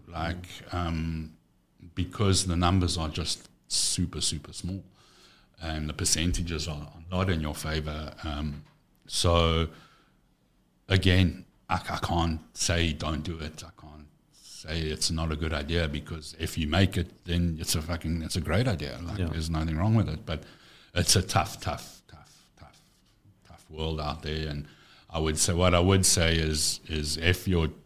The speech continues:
Speaker 1: true goal is, is to explore your creativity and explore what's possible, um, I think you probably have a lot more opportunities in the Vietnamese industry to do that. Then you,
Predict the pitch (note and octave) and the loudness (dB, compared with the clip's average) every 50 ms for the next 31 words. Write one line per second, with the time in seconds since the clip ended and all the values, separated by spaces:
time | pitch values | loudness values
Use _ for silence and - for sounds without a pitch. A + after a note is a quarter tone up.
0 | _ - - - G2+ G2 G2 F#2+ E2+ F2 E2+ E2+ E2+ E2+ E2 D#2+ D#2 D#2 D#2 D#2 | _ -6 2 6 8 8 8 8 6 6 4 6 6 6 4 4 2 0 0 -2
1 | - - - - - E2+ D#2+ D2+ - - - - E2+ D2+ C#2+ - - - - - | -4 -6 -6 -6 -4 -4 -2 -2 -2 -4 -4 -4 -4 -4 -4 -2 -2 -2 -2 0
2 | F#2 F2+ F2 F2+ F2 E2+ E2 D2+ - - - E2 E2 D#2 - - F2 E2 E2 - | 2 2 4 4 4 4 2 0 -4 -6 -8 -8 -8 -6 -4 -4 -2 -2 -4 -4
3 | - F2 D#2+ D#2 D2+ D2+ D2+ D2+ - - - E2+ E2+ E2 D#2 D#2 D#2+ D#2 D2+ - | -6 -10 -10 -8 -6 -6 -6 -6 -8 -12 -12 -16 -16 -16 -16 -16 -16 -14 -16 -16
4 | - - E2 E2 - - F2 D#2+ E2+ D#2+ D#2+ E2 - - _ _ _ _ _ _ | -10 -6 -6 -4 -2 -2 -2 -2 -2 -2 -4 -6 -10 -16 _ _ _ _ _ _
5 | _ _ _ _ _ _ _ _ _ _ _ _ _ _ - E2+ E2+ E2+ E2 D#2 | _ _ _ _ _ _ _ _ _ _ _ _ _ _ -2 -2 0 0 0 0
6 | D#2+ D#2+ D#2 D#2 D2+ - - _ _ - E2 - - A2+ G#2 G2 G2 - F#2+ E2 | -2 -2 -4 -6 -8 -10 -16 _ _ -10 -10 0 6 6 6 6 6 2 -2 -4
7 | - G2 E2+ E2+ E2 D#2+ E2 D#2 E2+ E2 E2 D#2+ D#2+ E2 D#2+ D#2+ D#2+ - - - | -2 -2 -2 0 0 -2 -2 -2 -2 -2 -2 -2 -2 -2 -4 -4 -6 -8 -10 -16
8 | - - - G2 G2 G2+ G2+ G2+ - F2+ E2 D#2 E2 D#2+ E2 D#2 D2+ E2 D#2+ D#2 | -14 -2 2 6 6 6 6 6 4 0 0 0 0 -2 -2 -2 -2 -4 -6 -4
9 | D#2+ D#2+ D#2 D#2 D2+ D2 - D2 D2 D#2+ D#2+ - - - D#2+ D#2 D2 - - - | -6 -8 -10 -10 -14 -16 -18 -18 -18 -16 -14 -14 -8 -6 -4 -4 -4 -6 -8 -18
10 | _ _ - E2 D2 - - _ - F#2 F#2 F#2 F2+ F2+ F2+ G2 G2 G2 - - | _ _ -20 -20 -20 -20 -20 _ -2 2 2 4 4 4 2 0 -2 -2 -4 -4
11 | E2 E2 E2 E2 D#2+ D#2+ D2+ D#2+ | -2 0 0 0 -2 -2 -4 -8